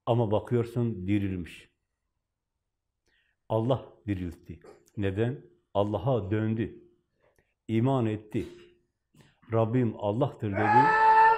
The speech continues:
Allah da öğretir. Allah diriltir. Ama bakıyorsun iki üç tane üniversite okumuş ama ölüdür. Dirilmedi. Gönül meselesi, kabul etme meselesi.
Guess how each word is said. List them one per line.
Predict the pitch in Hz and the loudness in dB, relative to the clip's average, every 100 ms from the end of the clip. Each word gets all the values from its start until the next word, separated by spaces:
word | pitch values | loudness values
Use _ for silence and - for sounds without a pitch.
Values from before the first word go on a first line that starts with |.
| 392 359 - - | 2 -2 -4 -2
Allah | 113 127 104 - | -2 -2 -4 -6
da | 95 | -6
öğretir. | 104 98 90 - 85 - _ _ _ _ _ - | -2 -2 -4 -8 -18 -20 _ _ _ _ _ -4
Allah | 104 117 117 92 98 | -2 0 -2 -4 -4
diriltir. | 95 98 95 101 - - _ _ _ _ _ _ _ _ _ _ _ _ _ _ _ | -2 -2 -4 -8 -12 -20 _ _ _ _ _ _ _ _ _ _ _ _ _ _ _
Ama | - 123 120 | -2 2 2
bakıyorsun | 110 110 131 120 - 127 - - _ _ | 2 0 0 0 -2 -6 -8 -18 _ _
iki | - 107 135 | -12 -4 -4
üç | 123 | -2
tane | 120 120 | -2 0
üniversite | 120 113 123 131 - | 0 0 2 0 -2
okumuş | 117 110 110 127 151 - - | -2 -2 -2 -2 -4 -10 -4
ama | 98 107 | -2 -2
ölüdür. | 110 117 113 87 - - _ _ 101 | 0 0 0 -4 -10 -20 _ _ -4
Dirilmedi. | 107 120 147 98 85 80 76 _ _ _ _ _ _ _ _ _ _ _ _ _ _ _ _ _ _ _ - | 0 2 2 0 -8 -10 -18 _ _ _ _ _ _ _ _ _ _ _ _ _ _ _ _ _ _ _ -4
Gönül | 107 127 156 131 | 4 4 4 2
meselesi, | 90 85 98 85 82 - 87 _ | -2 -4 -6 -6 -8 -12 -20 _
kabul | - 117 139 | 0 2 2
etme | 127 123 139 | 2 0 -2
meselesi. | 120 85 - 85 80 - | -2 -4 -8 -10 -12 -16